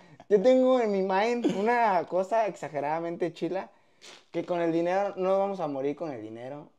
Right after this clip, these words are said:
hay que gastarlo, ni, ni invertirlo.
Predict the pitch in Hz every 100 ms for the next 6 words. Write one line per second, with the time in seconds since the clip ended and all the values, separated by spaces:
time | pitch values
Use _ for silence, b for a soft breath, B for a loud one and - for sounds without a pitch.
0 | _ 131 151 135 107 131 131 147 160 _
1 | _ _ _ _ _ _ _ _ _ 143
2 | 160 170 156 147 131 127 - 151 147 101